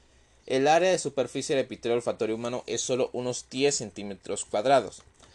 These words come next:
El epitelio olfatorio de algunos perros puede ser superior a ciento setenta centímetros cuadrados y los perros tienen cien veces más receptores en cada centímetro cuadrado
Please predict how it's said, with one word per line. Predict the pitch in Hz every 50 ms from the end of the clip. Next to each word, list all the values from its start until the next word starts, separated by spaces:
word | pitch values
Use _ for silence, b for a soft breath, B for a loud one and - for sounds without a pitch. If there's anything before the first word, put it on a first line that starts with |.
| B B B B
El | - 131 143
epitelio | 139 - 151 143 - 165 160 165
olfatorio | 165 147 - 131 - - 156 147 139
de | 123
algunos | 110 113 131 135 135 -
perros | - - 143 135 139 139 135
puede | - - 131 127
ser | - 151 139 127
superior | - 147 131 - 120 107 113 123 123
a | 123 123
ciento | - - 147 151 160 160 - 170
setenta | - - 110 - - 120 123 120 139 131
centímetros | - 113 95 - 113 110 117 110 - - - -
cuadrados | - 123 117 123 123 117 117 120 - -
y | - 113
los | 113 110 -
perros | - 135 135 139 143
tienen | - 143 139 139 139
cien | 143 - - 165 175 185 190 180
veces | 170 165 165 170 - 160 127 -
más | 139 151 175 190
receptores | 190 185 - 131 - - - 123 123 123 - -
en | 101 98
cada | - - 123 131
centímetro | - 113 101 - 127 123 123 123 127 123 -
cuadrado | - 147 135 120 107 104 110 131